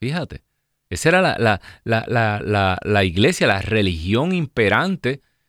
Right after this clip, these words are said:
y las personas mientras más estaban cerca y mientras más altas subían en las jerarquías de, de, de esta religión,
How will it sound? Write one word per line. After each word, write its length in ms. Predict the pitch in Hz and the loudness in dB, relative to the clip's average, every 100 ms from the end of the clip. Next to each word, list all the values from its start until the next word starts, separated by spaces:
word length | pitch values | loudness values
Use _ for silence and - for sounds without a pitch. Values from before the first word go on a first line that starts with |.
| _ _ | _ _
y 140 | - 123 | -2 0
las 120 | 113 | 0
personas 400 | - 98 151 180 | -4 -4 -2 0
mientras 360 | 160 120 104 101 | 0 0 0 2
más 440 | 110 160 151 - | 2 0 -4 -8
estaban 500 | 151 - 143 160 170 - | -8 -2 -2 -2 -6 -10
cerca 500 | - 147 135 110 - 101 - | -2 2 2 0 -8 -12 -6
y 140 | 131 | 0
mientras 340 | 123 110 120 107 | 0 0 0 2
más 160 | 117 139 | 0 -2
altas 520 | 165 175 160 - 151 | -2 -2 -2 -6 -6
subían 540 | - 117 - 175 135 107 | -4 -6 -2 -2 -2 -2
en 80 | |
las 140 | 101 92 | -2 0
jerarquías 640 | 104 95 87 - 135 156 | 0 0 -2 -4 -4 -2
de, 220 | 139 120 98 - - | 0 -2 -4 -14 -6
de, 260 | 113 113 107 | 2 2 2
de 180 | 113 113 | 2 0
esta 220 | - 165 | 2 0
religión, 640 | 156 170 127 175 151 143 | 0 0 0 2 0 -4